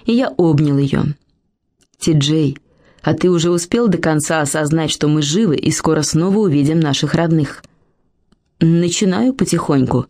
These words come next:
"Который час?" спросила она. "Начало третьего",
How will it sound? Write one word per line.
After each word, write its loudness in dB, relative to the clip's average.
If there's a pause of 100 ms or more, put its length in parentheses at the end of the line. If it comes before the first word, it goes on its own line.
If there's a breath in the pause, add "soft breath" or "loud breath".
(960)
"Который 0
час?" -4 (260)
спросила 0
она. 0 (600)
"Начало -2
третьего", -2